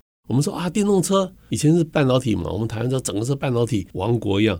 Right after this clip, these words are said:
然后怎么突然之间说，哦，电动车开始重要起来了，然后就开始陆陆续续听到媒体上报道说，哦，车用电子很重要，什么我们可以从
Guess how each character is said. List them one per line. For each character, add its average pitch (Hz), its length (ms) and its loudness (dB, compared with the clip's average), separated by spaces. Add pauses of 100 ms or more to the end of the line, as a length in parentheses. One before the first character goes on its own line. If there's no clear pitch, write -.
(140)
然 127 140 0
后 147 240 2
怎 - 80 -4
么 147 180 4
突 - 220 0
然 151 100 6
之 156 80 2
间 165 200 2
说， - 180 -8
哦， 170 80 -2
电 170 160 2
动 170 100 6
车 160 80 2
开 156 160 -2
始 127 180 -2
重 147 280 4
要 131 100 0
起 - 160 -8
来 - 120 -10
了， - 100 -16 (180)
然 - 40 -4
后 139 60 2
就 156 100 2
开 185 100 -2
始 147 100 0 (120)
陆 185 160 6
陆 165 100 6
续 160 180 0
续 151 120 0
听 151 180 6
到 139 140 4
媒 104 260 0
体 120 160 -4
上 113 180 -2
报 110 160 -4
道 101 160 -8
说， 123 160 -6 (140)
哦， - 140 4
车 - 180 4
用 262 180 0
电 214 220 4
子 151 180 4
很 143 140 4
重 226 240 0
要， 233 180 0
什 147 120 -2
么 156 120 2
我 - 80 -2
们 156 160 0
可 175 140 0
以 151 60 2
从 156 420 -2